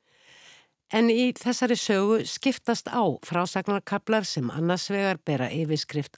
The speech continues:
ártalsins nítján hundrað tuttugu og sex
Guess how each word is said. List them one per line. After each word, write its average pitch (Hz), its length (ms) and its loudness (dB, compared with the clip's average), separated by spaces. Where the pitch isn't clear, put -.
ártalsins 151 720 -4
nítján 180 320 2
hundrað 143 320 -2
tuttugu 143 380 -4
og 120 80 -8
sex - 400 0